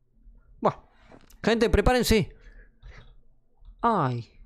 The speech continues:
¿qué pasó acá? ¿Por qué hay menstruación en las paredes? ¿Qué habrá ocurrido aquí?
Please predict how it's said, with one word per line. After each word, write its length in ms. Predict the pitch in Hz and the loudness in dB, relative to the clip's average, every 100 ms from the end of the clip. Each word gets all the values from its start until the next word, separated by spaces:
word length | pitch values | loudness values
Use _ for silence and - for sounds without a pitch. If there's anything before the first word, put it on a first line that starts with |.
| - | -12
¿qué 100 | - | -6
pasó 380 | 359 262 - 277 | -2 -2 0 0
acá? 360 | 254 247 220 - - _ _ _ _ - - | 0 0 -2 -8 -18 _ _ _ _ -16 -4
¿Por 80 | 269 | 0
qué 80 | 302 | 2
hay 60 | |
menstruación 500 | 285 269 247 - 269 | 2 2 0 2 0
en 80 | 269 | 2
las 80 | 262 | 2
paredes? 520 | 254 262 254 240 226 - - - _ _ - - _ - - - - - - - - - - - - - - - - - _ _ _ _ - - - _ _ _ _ _ _ | 2 2 0 0 -4 -10 -20 -20 _ _ -20 -20 _ -20 -20 -18 -18 -18 -20 -20 -20 -20 -20 -14 -12 -12 -16 -20 -20 -20 _ _ _ _ -20 -20 -20 _ _ _ _ _ _
¿Qué 100 | 175 | 0
habrá 160 | 175 202 | 2 2
ocurrido 340 | 180 185 202 | 2 2 2
aquí? 440 | 160 196 151 - | 2 2 0 -4